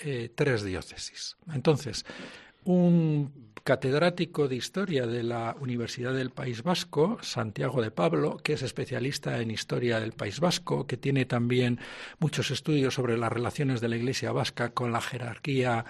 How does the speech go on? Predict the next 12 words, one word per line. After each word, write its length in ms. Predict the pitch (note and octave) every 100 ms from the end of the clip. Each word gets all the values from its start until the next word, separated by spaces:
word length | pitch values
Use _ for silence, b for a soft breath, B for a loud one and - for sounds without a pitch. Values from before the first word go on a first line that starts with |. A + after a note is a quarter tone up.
| B B B B -
episcopal 640 | C#3+ - - - - A#2+
española, 680 | A2+ - A2+ F3 F#3 C#3+ D#3+
con 160 | - C3
la 80 | A#2+
burguesía 520 | A2+ B2 - D3+ C3
industrial 680 | A2+ A2+ A2 - C#3 C3 A2
emergente 800 | G#2+ G#2+ - D3+ C3+ A#2+ - B2+
en 80 | A2+
el, 300 | A2+ G#2+ -
hace 260 | C#3+ -
cien 200 | - B2 F3+
años, 440 | E3+ D3+ D3+